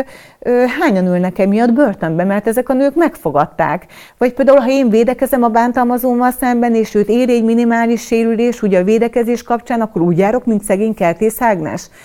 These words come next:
És érdekes, hogy a nőket sokkal súlyosabban szankcionálják,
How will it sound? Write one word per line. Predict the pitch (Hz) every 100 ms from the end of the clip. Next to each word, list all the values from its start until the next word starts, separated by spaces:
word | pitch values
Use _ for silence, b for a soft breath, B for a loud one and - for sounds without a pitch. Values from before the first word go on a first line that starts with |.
| B B -
És | 226
érdekes, | 262 277 254 247
hogy | 247
a | 226
nőket | 233 233 240
sokkal | - 320 311 254 226
súlyosabban | - 233 214 214 196 180 185
szankcionálják, | 175 190 190 185 202 170 160 160 143 131